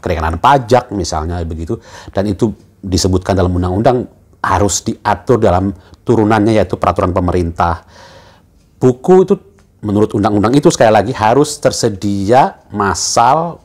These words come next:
murah, mudah diakses oleh pembaca. Beres kan harusnya kan? Harusnya beres, tapi kan ma-, lagi-lagi kita hari ini masih bicara soal pembajakan loh gitu.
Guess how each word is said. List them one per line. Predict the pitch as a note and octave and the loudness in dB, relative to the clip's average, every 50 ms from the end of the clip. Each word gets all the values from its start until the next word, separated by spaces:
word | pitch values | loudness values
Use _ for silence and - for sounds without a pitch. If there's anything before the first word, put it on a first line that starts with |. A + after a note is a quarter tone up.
| - | -10
murah, | G#2 G#2+ A2+ A2 G#2 - - G#2+ G#2+ A2+ - - - - - - _ _ _ _ - | -6 -2 -2 0 -2 -2 0 0 2 2 2 0 -2 -8 -14 -16 _ _ _ _ -8
mudah | B2 C#3+ C#3 B2+ G#2+ G2+ - B2+ B2 G2+ G2+ | -4 -2 -2 -2 -2 -2 0 0 0 0 -2
diakses | G2 G#2 - - A2 G#2 - - - C#3 - - | -4 -6 -4 -2 -4 -4 -4 -2 -4 -4 -4 -2
oleh | A#2 A2 A2+ A2 | -2 -2 -2 -2
pembaca. | - G#2+ G2 F#2+ F2+ F2 F2 - - - - - _ _ _ _ - - - - - - - - - - _ _ _ _ - | -2 -2 0 0 0 0 0 0 -4 -4 -4 -8 _ _ _ _ -20 -20 -20 -20 -20 -20 -20 -20 -20 -20 _ _ _ _ -2
Beres | - D#3 E3+ G#3+ F#3 - - - | 0 2 4 4 4 2 2 2
kan | B2+ A2+ A#2 | 0 0 0
harusnya | - C3 C3+ C3 - - C#3+ B2+ | 0 0 0 0 0 2 0 0
kan? | - - G2 G#2 B2 C3 - _ _ _ _ _ _ _ _ _ _ _ _ _ _ _ _ _ _ _ - | 2 0 0 -2 -2 -4 -8 _ _ _ _ _ _ _ _ _ _ _ _ _ _ _ _ _ _ _ -6
Harusnya | - A2+ B2 D3+ D3+ G#3+ D#3+ | -2 2 2 4 4 4 4
beres, | C3+ B2 A#2 G#2 G2 F#2+ | 6 6 6 4 2 2
tapi | - B2+ B2 - D3+ | 0 0 0 2 2
kan | F3 E3 C#3+ A2 - - B2+ - _ _ - | 2 2 0 -2 -10 -12 -20 -20 _ _ -2
ma-, | C#3+ C#3+ - - C3 | -2 -2 -2 0 -2
lagi-lagi | B2 A#2+ A#2+ A#2 B2 C3+ E3+ E3 | -2 0 2 2 4 4 4 4
kita | - D#3+ - F3+ - | 2 0 0 0 0
hari | C#3 C#3 C#3 D3 D#3+ E3+ | 2 2 2 4 2 2
ini | G#3 F#3+ | 0 0
masih | D#3+ C#3 - A#2+ | 0 0 -2 -2
bicara | A2 - A#2 G2+ F#2+ | -2 2 2 2 4
soal | A2+ G2+ | 2 2
pembajakan | - A2+ G#2 G2+ G2 F#2+ F2+ G#2+ G#2 G2+ - - - C#3+ B2 F#2+ | 2 2 2 2 0 0 2 0 0 0 -2 -2 -2 -2 -2 -2
loh | E2+ E2 E2 | -4 -6 -6
gitu. | D#2 D#2+ D#2+ | -8 -10 -12